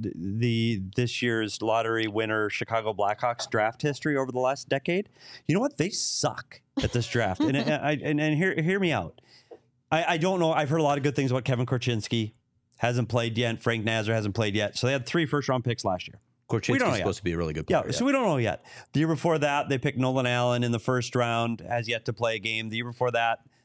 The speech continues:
Speaker 1: they picked Lukas Reichel, who finally played some games this year. He's played thirty-two games.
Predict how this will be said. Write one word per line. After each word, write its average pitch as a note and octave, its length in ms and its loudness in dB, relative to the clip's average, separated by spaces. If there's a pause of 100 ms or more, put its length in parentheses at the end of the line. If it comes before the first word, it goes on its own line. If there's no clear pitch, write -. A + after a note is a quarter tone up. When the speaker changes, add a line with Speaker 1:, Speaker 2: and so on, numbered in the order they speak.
Speaker 1:
they A#2+ 80 0
picked B2+ 180 0
Lukas C3 300 0
Reichel, A#2+ 400 2
who A2+ 100 0 (220)
finally B2+ 400 2
played B2 280 0
some B2 140 2
games A#2 280 0
this A#2 160 0
year. B2 60 2
He's A2 120 -2
played A#2 220 0
thirty-two A#2+ 360 0
games. A#2 400 0